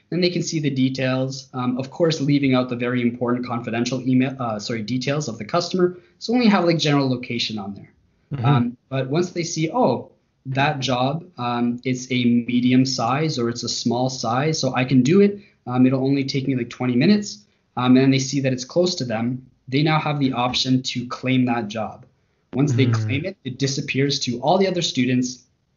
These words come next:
Speaker 1: and then they are now, um, uh, required to complete that job. So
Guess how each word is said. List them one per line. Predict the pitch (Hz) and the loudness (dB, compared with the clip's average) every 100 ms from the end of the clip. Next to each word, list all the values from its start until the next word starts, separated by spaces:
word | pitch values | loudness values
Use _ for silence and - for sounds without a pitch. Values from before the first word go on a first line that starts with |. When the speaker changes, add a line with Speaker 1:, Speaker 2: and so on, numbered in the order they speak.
| _ _ _ - | _ _ _ -2
Speaker 1:
and | 131 | 4
then | 139 131 | 6 6
they | 135 135 | 4 2
are | 123 | 0
now, | 120 123 123 120 120 - _ _ | 0 0 -2 -4 -6 -14 _ _
um, | 117 113 110 107 104 101 - - | -6 -4 -2 -2 -4 -8 -14 -16
uh, | 110 107 | -16 -8
required | 127 131 - 135 131 123 | -8 -4 0 2 2 0
to | 127 123 | -4 -4
complete | 127 123 - 127 123 | -4 -4 -4 -4 -2
that | 110 107 | -6 -10
job. | - 113 98 - _ _ _ _ - | -6 -6 -6 -14 _ _ _ _ -6
So | - 135 131 131 | 0 2 2 0